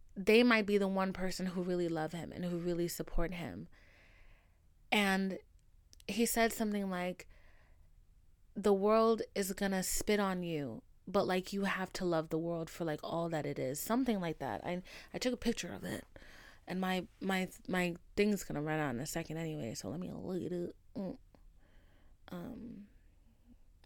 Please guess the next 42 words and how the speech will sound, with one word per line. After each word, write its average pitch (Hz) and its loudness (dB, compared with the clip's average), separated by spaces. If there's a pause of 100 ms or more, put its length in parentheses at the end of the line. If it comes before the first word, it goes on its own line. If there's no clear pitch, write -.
it 196 0
was 233 2
a 294 2
lot. - -6 (100)
I'm 180 -8
not 170 -8
gonna 165 -8
lie, 143 -12
like, 147 -14
it 147 -10
was 160 -12
a 165 -8
lot. 123 -14 (500)
And 269 -2
it 320 2
was 370 4
a 339 4
very 294 4
good 254 4
documentary, 214 0
and 208 -2
I 214 -2
f-, 214 -8
yeah, 202 8
he 220 0
said, 208 4 (580)
okay, 165 -2 (140)
quickly. - -4 (220)
He - 0
said, 208 8
"Treat - 4
them 240 4
nice 180 0
in - -2
a 175 2
world 165 2
that's 170 -2
just 165 -2
gonna 160 -4
spit - -6
on 151 -6
you." - -8